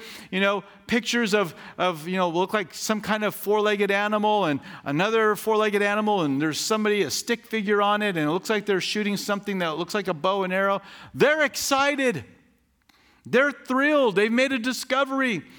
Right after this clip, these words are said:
"Oh, look at this. It's telling us something." It's like, "My three-year-old can draw better than that. Have you seen these stick figures in the caves?" I mean, it's like, you're like,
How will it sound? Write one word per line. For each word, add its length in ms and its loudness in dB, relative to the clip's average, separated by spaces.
"Oh, 180 2
look 200 -2
at 140 -10
this. 300 -2
It's 140 2
telling 380 2
us 100 0
something." 360 0
It's 140 -2
like, 240 -2
"My 160 -6
three-year-old 480 -2
can 160 -8
draw 240 -4
better 160 -4
than 80 -8
that. 60 -4
Have 100 -2
you 100 2
seen 180 -2
these 140 0
stick 240 -6
figures 420 -4
in 80 0
the 80 2
caves?" 380 -2
I 80 -4
mean, 80 4
it's 100 -2
like, 200 0
you're 100 0
like, 200 0